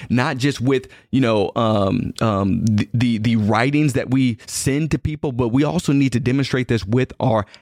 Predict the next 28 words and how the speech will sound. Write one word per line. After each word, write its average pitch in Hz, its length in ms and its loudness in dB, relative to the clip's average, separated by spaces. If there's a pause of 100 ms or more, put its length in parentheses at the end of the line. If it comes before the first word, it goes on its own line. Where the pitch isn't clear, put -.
(180)
actions. - 560 -2 (200)
Jesus 147 320 2
became 127 440 2
a 95 100 2
servant 139 680 0
to 110 80 -2
the 107 100 0
Jewish 98 320 0
people, 98 240 -2
confirming 127 720 0 (240)
that 98 260 0
God's 127 400 0
promises 135 640 0
to - 100 0
the 127 120 0
fathers 127 380 0
and 107 140 2
to 123 80 -2
the 113 120 0
Gentiles 117 580 0
stood 147 420 0
firm. 147 400 0 (280)
So 151 120 2
we 127 460 2
too - 480 0 (160)
need 117 160 2
to 98 80 0
stand 135 640 0